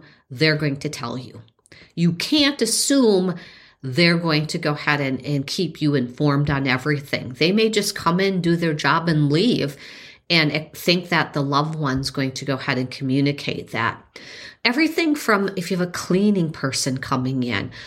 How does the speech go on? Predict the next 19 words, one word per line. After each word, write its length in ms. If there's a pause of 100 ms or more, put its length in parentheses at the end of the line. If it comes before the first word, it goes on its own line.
(160)
are 100
you 160
being 300
specific 880
about 540
what 280
time, 640
what 220
they 120
need 280
to 80
clean, 760 (440)
you 140
know, 180
all 240
of 140
that 220
k-, 200
stuff, 440